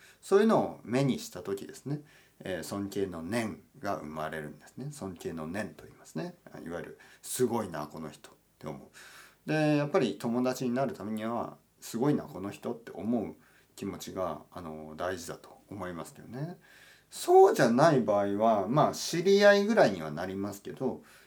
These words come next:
友達っていうふうにはなかなか言えない。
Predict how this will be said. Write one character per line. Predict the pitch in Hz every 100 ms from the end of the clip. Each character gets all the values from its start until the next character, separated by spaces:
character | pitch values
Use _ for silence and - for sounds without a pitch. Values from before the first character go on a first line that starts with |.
| _ -
友 | 117 123 151
達 | 156 151 -
っ |
て | - _ -
い | 104 107
う |
ふ | 104 123
う |
に | 117
は | 110 85
な | 80
か | 95
な | 90
か | 82 87 80 -
言 | 92
え | 80
な | 73
い。 | -